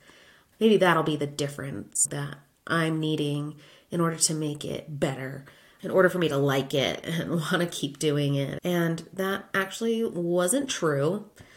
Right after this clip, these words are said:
It just really, it wasn't a good fit for me. I was constantly overwhelmed, stressed out, burnt out. Teaching is hard, guys. <laughs>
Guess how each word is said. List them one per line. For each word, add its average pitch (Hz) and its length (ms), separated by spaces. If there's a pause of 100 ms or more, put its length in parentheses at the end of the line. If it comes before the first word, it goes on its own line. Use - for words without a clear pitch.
(540)
It 180 140
just - 340
really, 165 420
it 180 120
wasn't 170 560 (180)
a 180 100
good 160 180
fit - 240
for 156 160
me. 143 320 (600)
I 170 600
was 170 240
constantly 175 1400
overwhelmed, 175 760 (420)
stressed - 480
out, 147 480 (160)
burnt 160 400
out. 139 560
Teaching 233 380
is 196 120
hard, 156 440
guys. 139 480 (220)
<laughs> 240 360